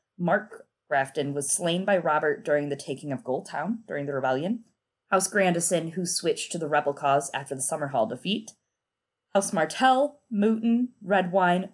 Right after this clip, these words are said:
Rowan, Rhaegar, Targaryen, Tarly, and Tyrell are the known loyalist factions.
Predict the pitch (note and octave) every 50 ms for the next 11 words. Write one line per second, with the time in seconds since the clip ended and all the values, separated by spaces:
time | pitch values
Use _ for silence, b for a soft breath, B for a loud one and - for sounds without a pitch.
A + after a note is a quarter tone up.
0 | _ _ _ _ E3+ F#3 E3+ E3 E3 E3 D#3+ E3 F3+ F3+ - _ _ _ _ _
1 | _ _ F#3+ F3+ E3 D#3+ D#3+ D#3+ E3+ D#3 D#3 D3 - - _ _ - F3 E3 D#3+
2 | E3 D#3+ D#3 D3+ D3 D3 D3 C#3+ C#3+ C#3+ - - _ _ _ _ E3 D#3 C#3+ C#3+
3 | D3 C#3+ C3+ - - D3+ C#3 - - - D3+ D3+ C3 G#2+ F2+ - - - D#3 D#3
4 | D#3 D#3 D3+ D3+ D3+ D3+ D3 D3 C#3+ C#3+ C#3+ C#3 - - _ - D3 D3+ D3+ C#3+
5 | C3+ F2 F#2+ G2+ C3+ - - - - C3+ - - - - D3 D3+ D#3 D#3 E3 -
6 | - -